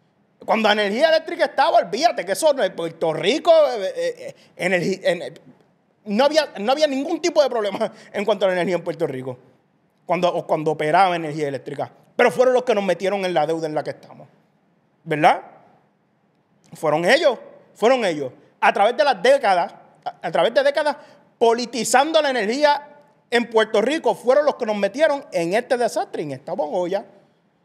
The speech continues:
cogiendo dinero prestado que no podían pagar,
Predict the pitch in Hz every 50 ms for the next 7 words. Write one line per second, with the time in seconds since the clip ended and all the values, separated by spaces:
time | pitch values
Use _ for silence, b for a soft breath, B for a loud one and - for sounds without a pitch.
0 | _ _ _ _ _ _ _ _ _ _ _ _ _ - 190 160 208 208 208 208
1 | 202 196 190 180 180 170 - 165 147 - - 170 165 165 170 160 151 156 160 156
2 | 151 135 - - 147 143 170 170 196 196 196 - - -